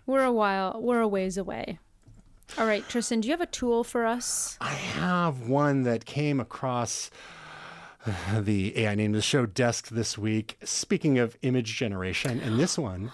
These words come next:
Speaker 1: <gasps>
Speaker 2: is called S D X L Lightning, and you can find it at fast S D X L dot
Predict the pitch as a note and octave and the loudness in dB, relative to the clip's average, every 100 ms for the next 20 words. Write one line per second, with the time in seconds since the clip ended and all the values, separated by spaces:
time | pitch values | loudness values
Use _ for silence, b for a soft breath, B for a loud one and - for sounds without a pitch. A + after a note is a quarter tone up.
0 | F4+ E4+ D#4 A2 F#2+ - B2+ A2 G#2+ - | -2 -2 -2 -6 -6 -4 -2 0 -2 -6
1 | B B B B _ _ _ _ _ _ | B B B B _ _ _ _ _ _
2 | _ _ - F#3 - C3+ F3 D#3 - E3 | _ _ -2 -2 -2 -2 2 2 0 0
3 | C3+ C3 - B2 D#3+ A2+ F#2+ F#2+ B2 C3 | 2 2 0 0 0 -2 -6 -2 -2 0
4 | C#3 A2+ - E3 F3 A2+ A2 - B B | -2 0 2 4 4 2 -2 -6 B B
5 | D3 - - D3+ D3+ - - C#3+ A#2+ - | -4 -4 0 2 0 -4 -6 -4 -4 -2
6 | C3+ - C3 A#2 A2+ A#2+ G#2+ | -2 0 0 0 0 0 -2